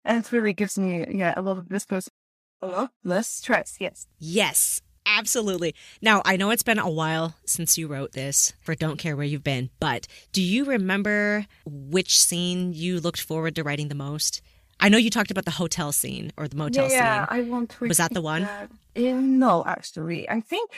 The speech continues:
Speaker 1: you know, after all this time, there is one chapter that always comes to mind as my favorite,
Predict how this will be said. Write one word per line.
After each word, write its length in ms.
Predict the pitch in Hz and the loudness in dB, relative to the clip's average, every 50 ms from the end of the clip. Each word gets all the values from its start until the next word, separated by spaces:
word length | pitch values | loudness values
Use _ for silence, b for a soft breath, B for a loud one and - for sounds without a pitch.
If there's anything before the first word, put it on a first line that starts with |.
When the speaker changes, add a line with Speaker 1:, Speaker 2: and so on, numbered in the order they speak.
| B B B | B B B
Speaker 1:
you 80 | 247 254 | 2 4
know, 240 | 285 285 247 - - - _ - - _ _ _ | 4 4 4 2 -2 -12 _ -20 -20 _ _ _
after 360 | - 262 285 - - 403 359 330 | -2 -2 -2 -2 -2 2 2 2
all 160 | 285 294 269 | 2 2 -2
this 200 | 262 254 - - | -2 -6 -6 -2
time, 400 | - 269 262 277 285 311 311 - _ _ | 2 2 4 4 4 2 0 -2 _ _
there 240 | 214 - 247 254 247 | 0 2 4 4 4
is 180 | 240 220 - - | 2 0 -4 -4
one 360 | 185 180 190 220 247 262 247 - _ _ _ _ _ _ | -2 0 2 4 4 4 2 0 _ _ _ _ _ _
chapter 520 | - - 202 202 214 - - 311 311 311 | -8 0 0 0 0 0 -2 -2 -2 0
that 160 | 254 233 - - _ - | 0 -2 -4 -6 _ -4
always 360 | 165 180 202 240 277 277 - | -4 -2 0 0 -2 -2 -4
comes 300 | - - 262 262 247 - - | -6 -4 -4 -4 -4 -8 -6
to 100 | - 254 | -4 -4
mind 380 | 254 254 262 254 254 247 - - | -2 -2 0 0 -2 -2 -2 -2
as 260 | 208 220 - - - | -4 -4 -4 -2 0
my 180 | 226 208 196 202 | 0 2 2 0
favorite, 460 | - - 185 196 196 233 269 294 | -2 -4 -4 -4 -2 -2 -2 -2